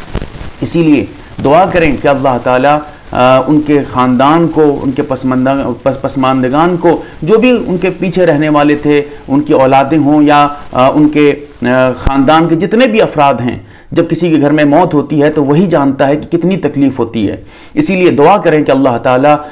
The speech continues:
उनके, अ, जो, अ, जिन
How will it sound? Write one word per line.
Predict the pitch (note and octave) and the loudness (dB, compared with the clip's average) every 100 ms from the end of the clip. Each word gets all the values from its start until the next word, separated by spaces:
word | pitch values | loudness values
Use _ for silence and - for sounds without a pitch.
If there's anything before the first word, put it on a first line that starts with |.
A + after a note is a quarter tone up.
| - | -10
उनके, | - C#3 C#3 D#3 D3+ | -2 0 2 2 2
अ, | D3 - - B2+ B2+ | -2 -10 -4 0 2
जो, | B2+ B2 D3 C#3+ C#3+ - | 2 4 4 2 -2 -10
अ, | - | -4
जिन | A#2+ C#3+ D3 C#3 C#3 | 2 4 4 2 0